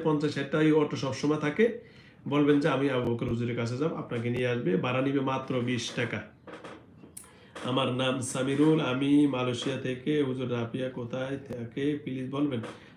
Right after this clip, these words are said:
আসলে ভাই, এরা তো রুগী হয়ে আমার কাছে আসে, আহ, তবে এরা কোথায় চলে যায়, আমি তো ভুল ঠিকানা রাখি খাতার ভিতরে। এখন খাতা দেখলে কইতে পারবো কোথা থেকে আসছে,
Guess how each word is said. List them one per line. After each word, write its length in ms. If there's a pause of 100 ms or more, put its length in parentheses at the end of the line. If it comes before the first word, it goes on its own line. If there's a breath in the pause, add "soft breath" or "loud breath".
আসলে 300
ভাই, 280
এরা 160
তো 160
রুগী 300
হয়ে 140
আমার 240
কাছে 240
আসে, 520 (340 loud breath)
আহ, 260
তবে 220
এরা 160
কোথায় 360
চলে 240
যায়, 260
আমি 220
তো 80
ভুল 260
ঠিকানা 380
রাখি 260
খাতার 420
ভিতরে। 320 (420 loud breath)
এখন 360 (120)
খাতা 260
দেখলে 340
কইতে 240
পারবো 280
কোথা 240 (180)
থেকে 140
আসছে, 400